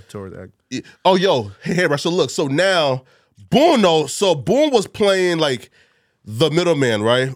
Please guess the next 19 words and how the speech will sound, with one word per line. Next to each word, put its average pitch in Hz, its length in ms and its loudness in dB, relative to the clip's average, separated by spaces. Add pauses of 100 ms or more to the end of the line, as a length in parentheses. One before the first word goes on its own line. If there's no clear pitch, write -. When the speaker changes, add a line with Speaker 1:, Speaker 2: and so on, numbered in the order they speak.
Speaker 2:
When 120 840 -2 (720)
Ack 208 300 0
was 175 120 -2
beef. 165 300 -4
Now, 143 180 0
first 180 260 -2
off, 113 120 0 (140)
I 175 140 -4
was 165 100 -8
never 165 160 0
beefing 117 200 -4
with 92 80 -4
Ack, 90 140 -6
right? 95 180 -8
'Cause 110 320 -4
again, 127 220 -4
'cause, 131 300 -4 (440)
'cause 151 260 0
I've 135 480 -4